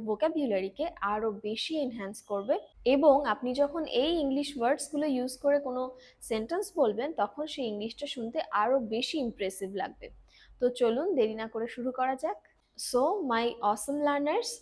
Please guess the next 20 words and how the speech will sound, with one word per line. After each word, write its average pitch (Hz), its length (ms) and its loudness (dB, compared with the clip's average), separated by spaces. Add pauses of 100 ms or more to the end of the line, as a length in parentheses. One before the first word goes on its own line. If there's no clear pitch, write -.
(140)
welcome 214 340 -2 (120)
back 302 160 2 (140)
to 285 60 -4 (200)
my 214 120 0 (140)
channel, 294 360 0 (300)
your 269 140 6 (120)
channel, 208 300 -2 (540)
our 269 160 6 (140)
spoken 226 380 -4
English 214 340 -6
channel, 208 300 -2 (400)
সহজে 240 460 2
ইংলিশ, 170 260 -12 (320)
where 269 340 4
you 285 140 -2
can 233 100 0 (100)
learn 202 180 0 (100)
English 208 260 -4 (220)
easily 262 400 0 (440)
through 320 200 -2